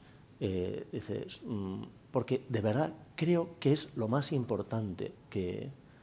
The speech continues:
a veces cuando la gente me dice, bueno, para convocar una reunión, eh, bueno, la agenda de un rector, la agenda de, la agenda de un director,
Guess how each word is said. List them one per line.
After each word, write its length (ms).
a 120
veces 260
cuando 240
la 80
gente 320
me 140
dice, 340
bueno, 180
para 300
convocar 420
una 160
reunión, 520
eh, 360
bueno, 160
la 60
agenda 340
de 60
un 120
rector, 360
la 80
agenda 180
de, 80
la 140
agenda 200
de 60
un 60
director, 400